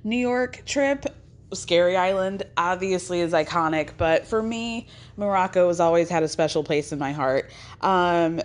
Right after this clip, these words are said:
let's catch you up on what's happening here. This is a Cindy Barshop one and done season. Um, <laughs> we have, uh,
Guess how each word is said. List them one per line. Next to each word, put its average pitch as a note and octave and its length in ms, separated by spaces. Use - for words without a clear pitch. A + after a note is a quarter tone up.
let's D#4 520
catch C4 300
you A#3+ 100
up G#3 160
on G3 200
what's F3 340
happening C#3+ 400
here. C3+ 400
This D3 180
is D#3 140
a D#3+ 320
Cindy G3+ 380
Barshop F#3 560
one F3 160
and F3+ 120
done F3 280
season. D#3 580
Um, D#3+ 680
<laughs> - 60
we F3 840
have, E3 800
uh, D3 580